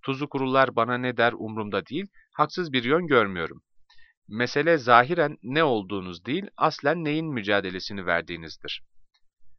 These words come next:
Avukat Güven Yılmaz'la görüşme dört Eylül iki bin on.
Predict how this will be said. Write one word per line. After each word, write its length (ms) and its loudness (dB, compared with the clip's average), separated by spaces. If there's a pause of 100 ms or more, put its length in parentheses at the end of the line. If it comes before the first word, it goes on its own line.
(1040)
Avukat 400 6
Güven 260 0
Yılmaz'la 460 -2
görüşme 500 -4
dört 260 0
Eylül 340 -4
iki 220 -12
bin 100 -4
on. 200 -6